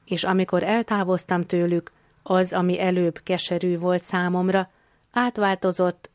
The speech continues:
testem és lelkem édességére. Utána egy kevés ideig még vártam,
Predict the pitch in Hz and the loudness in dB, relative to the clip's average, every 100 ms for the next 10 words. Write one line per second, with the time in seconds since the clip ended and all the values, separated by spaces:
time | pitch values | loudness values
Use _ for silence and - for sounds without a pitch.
0 | _ 185 175 - 190 196 208 190 208 190 | _ -2 -2 -2 -2 -2 -4 -4 0 0
1 | 180 175 175 165 156 160 - 170 165 170 | 0 -4 -4 -4 -4 -4 -2 -2 -2 0
2 | 165 170 160 - _ _ _ _ _ _ | 0 0 -2 -8 _ _ _ _ _ _
3 | _ _ - 254 247 220 202 202 - 214 | _ _ -6 -4 0 2 2 2 0 0
4 | 190 175 - 175 170 170 170 170 170 190 | 0 -2 -4 0 0 0 0 0 0 -2
5 | 180 185 170 165 | -2 -2 -2 -2